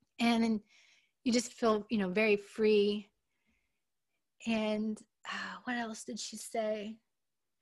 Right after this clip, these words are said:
And then she said from there, she got another visual of, uh, what was it? Of, of like a, a blanket on a forest floor.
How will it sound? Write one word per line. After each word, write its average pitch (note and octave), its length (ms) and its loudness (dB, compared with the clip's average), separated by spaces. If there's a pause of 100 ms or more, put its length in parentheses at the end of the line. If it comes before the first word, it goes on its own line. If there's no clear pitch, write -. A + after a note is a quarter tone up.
(1160)
And C#4 160 6
then D4 120 6
she D#4+ 160 2
said C4 480 6 (500)
from A3+ 520 4
there, A3 760 4 (760)
she - 160 2
got B3 200 10
another B3 500 6
visual A3+ 760 4
of, G#3+ 800 8 (1400)
uh, G#3+ 160 -4 (600)
what A#3+ 120 -12
was G#3 160 -2
it? G#3 100 -10 (220)
Of, B3 200 6 (320)
of A#3 120 0 (200)
like A3+ 180 6
a, F#3 180 0 (240)
a G#3+ 40 -4
blanket B3+ 560 8
on A#3 120 6
a A3 60 2
forest - 880 6
floor. G3+ 640 4